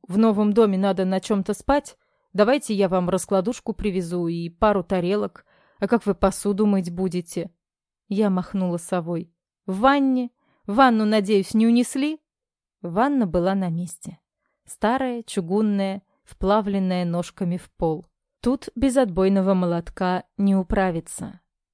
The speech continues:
Раковину со шкафчиками, правда, свинтили. Байбаков уехал. Потом вернулся. Привёз мне, как обещал, раскладушку, постельное бельё, целую коробку посуды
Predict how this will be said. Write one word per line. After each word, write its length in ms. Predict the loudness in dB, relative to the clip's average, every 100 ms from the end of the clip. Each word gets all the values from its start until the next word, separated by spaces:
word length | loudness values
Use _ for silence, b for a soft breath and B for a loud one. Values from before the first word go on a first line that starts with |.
| _
Раковину 500 | 0 0 2 0 0
со 200 | 0 -4
шкафчиками, 880 | -4 -2 -2 -2 -10 -6 -4 -4 -8 _
правда, 400 | -2 -2 -2 -4
свинтили. 800 | -4 -4 -4 -4 -8 -10 -10 -20 _ _ _ _ _ _ _
Байбаков 540 | -2 0 -2 -4 -4
уехал. 560 | -4 -4 -6 -8 -14 -16 _ _ _ _
Потом 340 | -6 -2 -2 -2
вернулся. 680 | -4 -4 -4 -8 -14 -16 -18 _ _ _ _
Привёз 460 | -2 0 0 -2 -2
мне, 180 | -2
как 220 | -2 -4 -2
обещал, 560 | -4 -6 -4 -2 0
раскладушку, 880 | -2 -4 -4 -4 -4 -8 -8 -10 -10 b b b
постельное 600 | -2 0 0 0 0 -2
бельё, 500 | -4 -2 0 -2 -2 _ _ _
целую 360 | 0 2 2 -2
коробку 460 | -2 -2 -4 -8
посуды 720 | -8 -6 -6 -6 -6 -6 -8